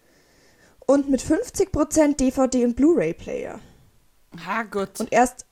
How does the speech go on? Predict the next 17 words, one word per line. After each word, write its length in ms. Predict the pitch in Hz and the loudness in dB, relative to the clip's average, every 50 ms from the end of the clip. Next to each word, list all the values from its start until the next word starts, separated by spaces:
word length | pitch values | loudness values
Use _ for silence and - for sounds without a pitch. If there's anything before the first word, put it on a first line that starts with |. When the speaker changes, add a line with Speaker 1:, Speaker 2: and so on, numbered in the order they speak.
| _ _ _ _ _ _ _ | _ _ _ _ _ _ _
Speaker 1:
und 160 | 240 233 233 | -4 0 2
erst 160 | 240 269 277 | 2 2 2
an 100 | 277 - - | 0 -2 0
achter 380 | - 277 370 - - - 392 370 | -2 -2 -2 -2 -4 -4 -4 -2
Stelle 360 | - - - 320 294 302 294 294 | -2 -2 -2 -2 0 0 -2 -2
kommt 220 | 294 285 285 - | -2 -4 -4 -4
das 180 | 285 269 - _ | -4 -6 -6 _
Tablet 460 | - 302 294 302 - - 214 214 - | -4 -4 -4 -2 -2 -2 -2 -2 -4
mit 140 | 233 214 - | -8 -10 -10
fünfundvierzig 720 | - - - 302 392 466 403 427 - 415 392 - 359 - _ | -8 -6 -4 0 0 0 -2 0 -4 -4 -4 -4 -10 -14 _
Prozent. 560 | - 262 254 - - 277 277 254 196 - - _ _ _ _ _ | -10 -10 -8 -4 -2 0 0 0 -2 -4 -10 _ _ _ _ _
Speaker 2:
Das 160 | 202 202 175 185 | -14 -14 -12 -14
ist, 240 | 196 185 - - 202 | -16 -16 -16 -12 -12
das 60 | 208 208 | -12 -12
ist 80 | - - | -12 -10
veraltet, 480 | - 185 - 175 247 - - 208 180 175 | -10 -6 -4 -4 -6 -6 -8 -14 -14 -12
oder? 200 | 175 196 262 | -6 -4 -4